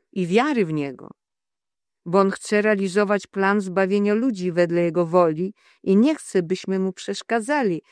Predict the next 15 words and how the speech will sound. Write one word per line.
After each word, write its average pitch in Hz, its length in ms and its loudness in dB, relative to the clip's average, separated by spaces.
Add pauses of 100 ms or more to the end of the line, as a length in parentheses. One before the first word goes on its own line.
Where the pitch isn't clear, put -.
(260)
dlatego 190 380 2
będzie 202 300 4
nas 196 200 -2
prowadzić 175 640 -2
przez 196 260 -8
góry, 175 340 2
równiny 160 540 -4
i 165 60 -6
doliny. 202 500 -4 (2750)
Bóg 214 260 2
będzie 254 280 6
nas 226 200 -2
prowadził 208 680 0
i 202 100 -8
pokazywał 220 680 0